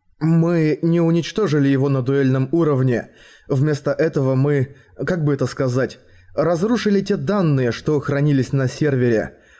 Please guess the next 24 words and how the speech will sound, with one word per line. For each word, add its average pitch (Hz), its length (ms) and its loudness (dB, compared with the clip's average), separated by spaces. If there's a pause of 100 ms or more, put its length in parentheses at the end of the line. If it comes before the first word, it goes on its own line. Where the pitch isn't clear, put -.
(260)
Было 175 340 2
бы 175 140 2
очень 180 280 0
странно, 180 460 0
если 139 380 0
бы 131 340 0 (240)
комплект 151 480 -2
пережил 147 440 0
такое. 127 600 0 (360)
Сервере? 143 800 0 (400)
Харо, 156 500 -2 (240)
ты 151 120 0
хочешь 156 320 -2
сказать, 135 460 -2
что 139 420 -2
это 143 300 0
место 139 440 0
было? 131 580 0 (340)
Начал 143 460 -2
Такому, 175 640 -2 (180)
и 151 220 2
Харуюки 208 520 0
медленно 165 480 0
кивнул. 127 580 0